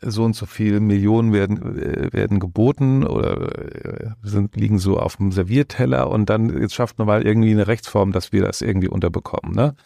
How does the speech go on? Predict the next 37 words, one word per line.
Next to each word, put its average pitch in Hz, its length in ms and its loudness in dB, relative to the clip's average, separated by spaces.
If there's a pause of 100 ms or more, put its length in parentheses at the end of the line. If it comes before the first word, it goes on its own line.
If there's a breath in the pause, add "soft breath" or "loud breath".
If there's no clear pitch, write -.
(140 loud breath)
Das 107 120 -2
bleibt 101 200 0
natürlich 101 420 0 (200)
am 98 180 0
Ende 98 220 2
so 90 100 -2
ein 87 40 -2
bisschen 90 280 0
hängen. 80 320 -2 (260)
Ich - 60 -8
glaube, 101 160 2
das 98 160 -2
meintest 101 360 0
du 107 120 2
auch 92 140 2
so 101 100 -2
ein 95 80 0
bisschen 95 300 0
mit, 92 260 -2
äh, 90 260 2 (580 soft breath)
äh, - 400 -2
Schwanz - 280 -2
mit 92 100 -4
dem 87 120 0
Hund 95 240 2
wedelt. 80 360 0
Also 95 160 2
da 92 140 2
muss 101 240 -2
man, 104 220 0
da 98 100 0
muss 95 200 -4
man, 98 100 4
glaube 87 200 2
ich, 82 60 -4
schon 90 120 -2
aufpassen. - 540 -4